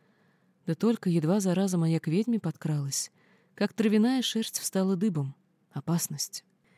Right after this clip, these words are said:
И уже напряженно я на Ульгерду посмотрела, вгляделась в глаза ее темные. После посмотрела на руки. Поганка, та, которую теребила ведьма судорожно,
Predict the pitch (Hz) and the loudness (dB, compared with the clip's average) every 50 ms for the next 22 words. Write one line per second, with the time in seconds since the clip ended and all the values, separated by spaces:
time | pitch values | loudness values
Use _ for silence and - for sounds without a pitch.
0 | _ _ _ _ _ _ _ _ 226 233 240 226 214 285 285 302 269 285 269 247 | _ _ _ _ _ _ _ _ 2 4 4 6 6 4 4 2 2 0 0 2
1 | 220 262 302 294 277 262 240 220 240 240 220 226 226 226 208 185 233 254 240 - | 2 2 0 2 2 2 2 4 4 4 4 4 4 4 2 2 0 0 0 -2
2 | 170 - 160 - - 165 156 - 165 160 151 147 147 143 - _ _ _ _ - | -4 -2 -2 -2 0 -2 -2 0 0 -2 -2 -2 -4 -8 -12 _ _ _ _ -2
3 | 185 180 165 185 190 180 160 214 247 247 240 202 196 175 196 202 202 196 240 254 | -2 2 4 4 4 4 4 2 2 2 0 0 0 0 0 0 2 0 0 0
4 | 240 202 175 156 - - 170 160 151 143 143 151 180 - _ _ _ _ _ _ | 0 0 0 -2 -2 -2 -2 -2 -2 -2 -6 -8 -12 -14 _ _ _ _ _ _
5 | _ _ _ _ - 254 285 277 - 320 - 285 254 - 247 220 185 - 175 175 | _ _ _ _ -2 -2 -2 0 0 -2 0 0 0 0 0 0 0 0 0 0
6 | 165 165 165 165 165 165 160 147 139 - - - - _ _ _ _ _ _ _ | 2 2 2 2 2 0 0 -2 -4 -6 -14 -20 -20 _ _ _ _ _ _ _
7 | _ _ _ _ _ _ _ _ _ - 185 185 196 262 277 233 196 - 156 143 | _ _ _ _ _ _ _ _ _ 0 2 2 4 2 2 2 0 -2 -6 -8
8 | - _ _ _ - 247 285 277 - 233 208 - 240 226 226 214 - - 202 185 | -10 _ _ _ -2 0 0 2 0 0 0 2 2 4 4 2 2 2 0 0
9 | 185 160 196 226 233 220 190 185 185 165 175 170 160 - - 196 202 220 208 208 | 2 2 0 2 2 2 4 4 2 2 2 0 0 -2 -4 -2 0 0 0 0
10 | 190 196 202 202 190 | 2 2 2 2 0